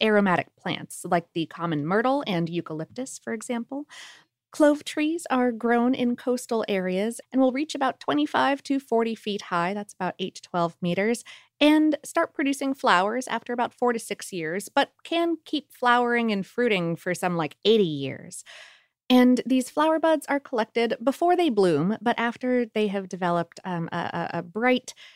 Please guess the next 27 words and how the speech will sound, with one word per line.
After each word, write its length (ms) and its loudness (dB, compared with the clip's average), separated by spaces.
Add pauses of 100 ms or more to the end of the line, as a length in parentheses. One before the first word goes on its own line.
(140)
reddish 440 2
pink 380 -4
color. 400 -8 (320)
And 140 6
they're 80 4
picked 340 -10
by 140 4
hand, 540 -2
either 360 0
as 320 -2
they 220 2
each 340 -6
mature 560 -2
or, 360 4 (360)
or 300 8
much 260 2
more 140 2
economically, 800 2
um, 500 0 (100)
all 200 6
in 100 4
one 240 2
go 300 4
after 260 -4
the 80 -6
whole 220 -6
tree, 680 -4